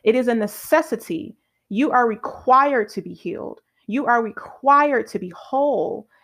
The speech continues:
God wants to make you whole. God wants to heal you in this season. But first, he's going to ask you the question, "Do you want to be made well?" And with the excuses that you give him,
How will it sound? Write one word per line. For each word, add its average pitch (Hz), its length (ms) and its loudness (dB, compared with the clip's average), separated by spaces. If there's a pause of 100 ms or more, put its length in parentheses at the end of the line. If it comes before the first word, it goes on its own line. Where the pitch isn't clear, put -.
(120)
God 247 300 2
wants 240 200 -4
to 233 100 -6
make 208 260 -2
you 208 100 -10
whole. 190 400 0 (200)
God 220 260 4
wants 233 220 -4
to 220 100 -6
heal 240 240 -6
you 226 160 -2
in 196 160 -4
this 196 180 -6
season. 220 340 -4
But 196 200 -10
first, 247 300 4 (220)
he's 233 160 -4
going 233 180 0
to 240 200 -4
ask 285 320 2
you 285 60 0
the 247 100 -4
question, 233 720 -4 (600)
"Do 233 140 0
you 277 180 4
want 262 200 2
to 262 60 0
be 240 140 -2
made 220 300 0
well?" 208 520 -2 (720)
And 233 160 4
with 240 160 0
the 233 100 -4
excuses 302 760 -2
that 240 200 0
you 269 80 -2
give 240 260 -2
him, 233 380 -2